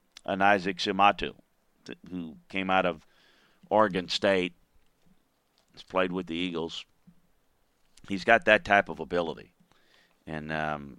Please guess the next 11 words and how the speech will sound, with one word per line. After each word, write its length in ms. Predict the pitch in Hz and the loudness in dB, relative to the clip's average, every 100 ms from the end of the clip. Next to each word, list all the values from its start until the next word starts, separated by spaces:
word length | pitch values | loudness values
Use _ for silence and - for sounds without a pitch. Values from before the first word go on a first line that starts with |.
| _ _ _ _ _ _ _ - | _ _ _ _ _ _ _ -12
you 100 | 92 | -10
know, 80 | 82 | -6
but 220 | 90 87 | -8 0
durability 480 | 120 92 98 87 80 | 0 2 -2 -2 -6
is 100 | - | -8
gonna 180 | 85 | -10
be 160 | 76 80 | -8 -8
the 160 | 73 76 | -8 -8
issue 220 | - 67 | -8 -12
for 160 | - | -16
him. 320 | 69 67 60 | -16 -16 -18